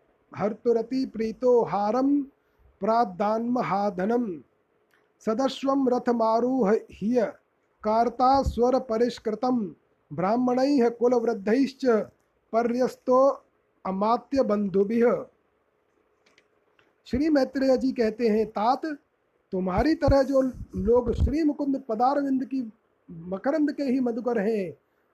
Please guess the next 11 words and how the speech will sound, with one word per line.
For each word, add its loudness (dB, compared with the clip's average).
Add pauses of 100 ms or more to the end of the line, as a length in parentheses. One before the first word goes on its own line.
(140)
जो 4
निरंतर 2
प्रभु 0
के -2
चरण -4
रज -2
का -4
ही 0
सेवन 0
करते -4
हैं -4